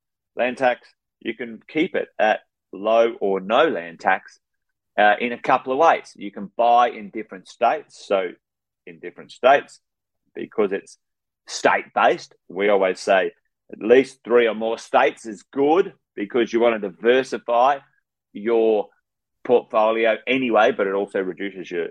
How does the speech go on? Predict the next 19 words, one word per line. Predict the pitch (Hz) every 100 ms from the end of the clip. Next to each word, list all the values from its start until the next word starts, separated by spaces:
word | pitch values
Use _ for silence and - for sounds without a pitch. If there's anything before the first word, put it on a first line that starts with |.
| -
your | 90 87 85 80
exposure | - - 98 92 87
to | - -
taxes. | 123 117 - 147 - _ _ _ _ _ _
Um, | 98 95 92 - _ _ _ _ _ _ _ _ _ _ _ _ _ _
and, | - 90 92 92 92 -
uh, | 87 85 - _ _ _ _ _ _ _ _ _ _
make | - 82 -
sure | - 95 90 87 85 _ _ _ -
that | 90 87
you | 90 90
understand, | 87 - - 110 101 92 - _ _ _ _ _ _ -
uh, | 50 -
what | 95 95 -
to |
buy | 73 92 92
in | 87
those | 85 -
places. | 110 135 147